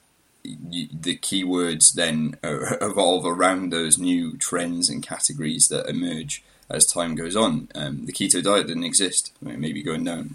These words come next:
uh, fifteen years ago, uh, but now there's loads of keywords around that, for example. So as we segment and niche down even more, um, with, with, with every iteration of the consumer cycle, more and more keywords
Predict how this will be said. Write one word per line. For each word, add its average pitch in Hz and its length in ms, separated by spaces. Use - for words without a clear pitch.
uh, - 220
fifteen - 400
years 95 180
ago, 60 280
uh, 85 120
but 110 200
now 104 140
there's 95 240
loads 117 400
of 87 80
keywords 64 440
around 73 280
that, - 180
for - 160
example. 71 520
So 90 280
as 117 260
we 98 480
segment 98 640
and 87 180
niche 95 240
down 90 380
even 90 220
more, 90 460
um, 73 420
with, 87 200
with, 80 220
with 80 260
every 82 360
iteration 80 540
of 78 120
the - 60
consumer 98 520
cycle, - 540
more 95 240
and 82 100
more 85 220
keywords 80 920